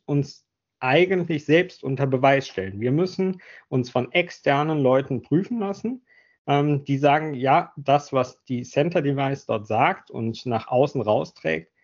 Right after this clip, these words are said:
hat Hand und Fuß.“ Und deswegen sind wir sehr früh auf das, ähm, auf die iso siebenundzwanzig null null eins Zertifizierung gegangen. Wir sind mittlerweile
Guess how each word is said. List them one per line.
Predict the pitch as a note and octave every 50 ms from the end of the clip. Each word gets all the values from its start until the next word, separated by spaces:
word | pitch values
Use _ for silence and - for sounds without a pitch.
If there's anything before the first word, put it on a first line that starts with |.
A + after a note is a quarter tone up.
| _ _ _
hat | - - C#3+ D3+ - - -
Hand | B2 B2+ C3 -
und | - C#3 B2
Fuß.“ | - - G#2+ G2+ F#2+ - - - _ _ _ _ _ _ _ _
Und | - A#2+ A#2
deswegen | B2+ C3+ C3+ - D#3 D3+ D3 C#3+ B2
sind | B2+ C3 B2+
wir | B2+ C3 B2
sehr | A#2+ C3 B2+ C#3
früh | C3 - - D3 D3 C#3+ C#3+ C3+
auf | - - B2 B2 -
das, | - B2 A#2 A2+ - - -
ähm, | - C3 B2+ B2 A#2+ B2 B2 -
auf | A#2+ A#2
die | - C3+ C3 C#3+
iso | C3+ B2 B2+
siebenundzwanzig | A#2+ A#2+ C3 B2+ C3 B2 B2 C#3 B2+ B2 - B2+ B2
null | C3 B2 A2+
null | A2+ B2+ -
eins | - E3 F#3+ G3+ G3 -
Zertifizierung | - F3 F3 - F3 E3+ - D#3 D3 - - E3 D#3+ D#3+ D#3+ D3+
gegangen. | - D#3 C#3 D3+ D3 D3+ D#3 D#3 D3 D3 - _ - - _
Wir | - B2 A2+
sind | A#2+ B2+ B2
mittlerweile | B2 B2+ B2+ B2+ A#2+ A2+ A#2+ B2 C3+ C#3+ D3+ D3+ D3 C3 B2 -